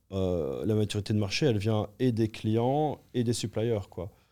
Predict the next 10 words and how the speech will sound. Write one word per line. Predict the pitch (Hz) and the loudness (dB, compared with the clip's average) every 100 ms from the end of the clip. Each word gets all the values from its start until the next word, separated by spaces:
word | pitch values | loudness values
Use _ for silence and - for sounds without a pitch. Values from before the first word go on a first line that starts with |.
| _ _ - | _ _ -2
Donc, | 113 110 | 0 4
euh, | 104 101 | 4 6
les | 107 | 4
suppliers, | - 107 107 110 107 | 0 0 2 4 4
donc | 98 95 | 2 2
les, | 92 90 | 2 2
euh, | 82 80 | 2 0
les | 90 | 2
livreurs, | 92 92 104 110 107 - | 2 0 2 2 0 -2
euh, | 92 82 85 80 | -4 -2 -4 -4